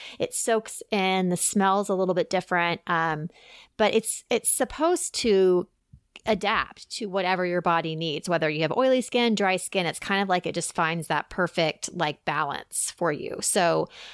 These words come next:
I enjoy that one a lot. The only other one I have for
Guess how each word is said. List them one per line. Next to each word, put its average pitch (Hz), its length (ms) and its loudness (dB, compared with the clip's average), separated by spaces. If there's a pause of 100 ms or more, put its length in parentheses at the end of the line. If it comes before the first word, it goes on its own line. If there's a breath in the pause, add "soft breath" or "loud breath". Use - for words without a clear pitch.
(180 loud breath)
I 196 120 0
enjoy 202 480 -2
that 160 240 0
one 151 380 -6 (380)
a 180 120 0
lot. 135 460 2 (300)
The 202 100 -4
only 247 260 2
other 214 220 0
one 202 180 0
I 170 120 2
have 175 560 0
for 175 220 -2